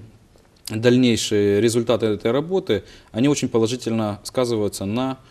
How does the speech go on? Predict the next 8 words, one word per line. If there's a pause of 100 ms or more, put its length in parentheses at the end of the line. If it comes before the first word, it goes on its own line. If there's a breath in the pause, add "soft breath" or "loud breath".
(200 soft breath)
всем
коллективе
воспитанников. (300 loud breath)
То
есть
каждый
из,
э,